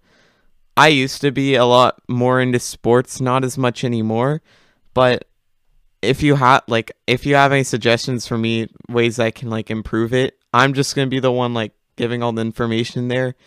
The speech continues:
Boom's gonna take over the main part of the lightning round, I think, uh, to just, like, balance it out. But yeah, if,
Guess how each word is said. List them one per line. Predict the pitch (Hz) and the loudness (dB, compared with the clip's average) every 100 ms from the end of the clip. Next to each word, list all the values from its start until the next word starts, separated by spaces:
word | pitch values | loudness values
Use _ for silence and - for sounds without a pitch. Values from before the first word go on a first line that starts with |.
| _ _ _ - | _ _ _ -4
Boom's | 131 135 123 | -2 -2 -2
gonna | 127 120 | -4 -4
take | - 120 123 | -2 -2 0
over | 117 117 | -2 -2
the | 117 | -4
main | 107 107 110 117 | -4 -6 -6 -8
part | 117 120 | -6 -6
of | 117 | -6
the | |
lightning | 120 117 - 123 | -4 -4 -6 -8
round, | 127 135 143 151 _ _ _ _ _ | -6 -6 -6 -10 _ _ _ _ _
I | 113 117 | -4 -2
think, | 131 127 - - - | -2 -6 -8 -16 -4
uh, | 113 110 98 - _ - | -2 0 -4 -8 _ -12
to | 101 | -6
just, | 113 107 117 | -6 -4 -6
like, | 107 - | -6 -2
balance | 117 120 123 - | 0 0 -2 -2
it | 123 | 0
out. | 143 151 _ _ _ _ _ _ | 0 -4 _ _ _ _ _ _
But | 127 | 2
yeah, | 131 101 | 4 4
if, | - | 2